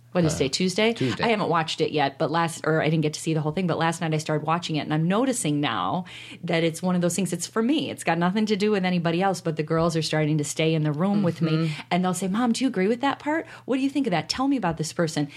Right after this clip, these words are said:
Speaker 1: And again, I know that's a very literal spiritual experience 'cause that's Super Soul, but that's one of those things where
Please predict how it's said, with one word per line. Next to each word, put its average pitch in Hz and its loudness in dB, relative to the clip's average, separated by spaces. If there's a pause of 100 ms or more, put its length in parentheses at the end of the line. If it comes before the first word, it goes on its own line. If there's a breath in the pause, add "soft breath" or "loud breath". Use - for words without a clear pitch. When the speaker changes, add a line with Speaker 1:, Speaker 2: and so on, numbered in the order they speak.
(200 loud breath)
Speaker 1:
And 233 0
again, 226 0
I 202 0
know 247 2
that's 220 0
a - -2
very 175 2
literal 160 2
spiritual 160 0
experience 165 -2
'cause 151 -6
that's 143 -2
Super 156 -4
Soul, 175 0
but 165 -4
that's 190 0
one 233 2
of 202 0
those 175 2
things 208 0
where 165 0